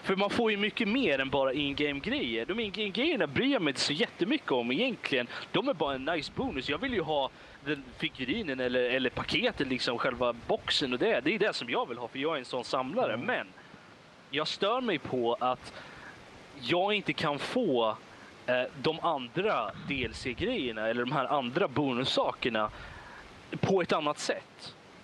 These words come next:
Speaker 1: Att, att kanske sex månader efter att spelet har släppts så släpper de det som en, en D L C man kan köpa.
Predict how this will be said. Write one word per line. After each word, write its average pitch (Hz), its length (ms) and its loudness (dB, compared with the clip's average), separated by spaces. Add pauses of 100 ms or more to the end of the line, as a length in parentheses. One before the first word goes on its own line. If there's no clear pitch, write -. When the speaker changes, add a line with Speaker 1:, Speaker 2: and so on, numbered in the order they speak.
(160)
Speaker 1:
Att, - 300 0
att 175 220 0
kanske 185 340 0
sex - 360 -6
månader 196 420 2
efter 156 340 2
att 143 180 0
spelet 165 400 2
har 151 60 0
släppts - 340 0
så - 60 0
släpper - 380 0
de 147 140 2
det 139 160 4
som 135 220 0
en, 127 140 2 (260)
en 143 160 0
D 170 220 2
L 165 120 2
C 208 140 4
man 165 120 2
kan 160 140 0
köpa. 151 800 2